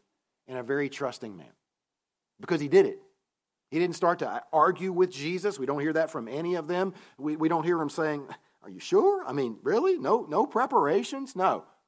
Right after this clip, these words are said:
just go." I'll take care of you. And it tells us Joseph, Joseph was very submissive and very trusting because he did it, which obviously means he believed Jesus deserved his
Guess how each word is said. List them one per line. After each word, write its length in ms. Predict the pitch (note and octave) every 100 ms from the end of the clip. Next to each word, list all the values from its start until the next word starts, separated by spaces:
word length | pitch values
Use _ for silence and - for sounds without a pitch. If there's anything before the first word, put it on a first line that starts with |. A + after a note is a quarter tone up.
| _ -
just 180 | B2
go." 320 | D#3+ G3+ A2 - _ _ _
I'll 220 | A#2 C#3+
take 240 | E3+ D#3+ D3+
care 240 | D3 B2+
of 120 | -
you. 120 | - - _ _ _ _ _ -
And 140 | D#3
it 80 | E3
tells 360 | G#3 G3 A#3
us 140 | B3 -
Joseph, 460 | F3+ F3+ F#3+ F3 - C#3+ -
Joseph 420 | F3+ F#3+ F#3+ C3+
was 140 | B2
very 400 | A2 A#2+ E3 A#3
submissive 600 | A3+ A3+ D#3 C#3 C3 C3+ C3+ _ _ _
and 160 | C#3+ C3
very 340 | A#2 D3+ D#3+
trusting 540 | D3+ - C3+ - G#2 G2
because 300 | A#2 B2 G#2
he 100 | G2+
did 300 | - G#3 A2+
it, 160 | D2 - _ _ -
which 340 | F#3 - - _ _ _
obviously 720 | C#3+ F#3+ C4 C4+ C4 - G3+ F3+
means 840 | D#3+ D3+ A#2 F2 C2 D2+ - - _ _
he 140 | F#3
believed 760 | D3 D#3+ D#3+ F#3 G#3 A3+ G3+ F#3+ - _
Jesus 460 | A#2 E3+ F3+ D3+ -
deserved 600 | A2+ A#2 G#2 D#3+ G3 F#3+
his 400 | E3 E3+ E3+ -